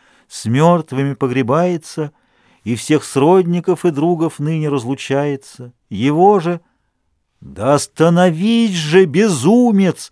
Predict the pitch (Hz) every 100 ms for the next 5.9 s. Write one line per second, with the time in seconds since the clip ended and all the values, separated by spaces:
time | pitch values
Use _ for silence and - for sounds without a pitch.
0 | _ _ _ _ _ - 104 95 120 -
1 | 147 135 139 127 107 170 170 156 - -
2 | 156 180 175 - - 165 131 165 151 113
3 | - _ _ _ _ _ _ _ _ _
4 | _ _ _ 90 123 175 160 143 165 170
5 | 160 165 160 226 233 180 107 - -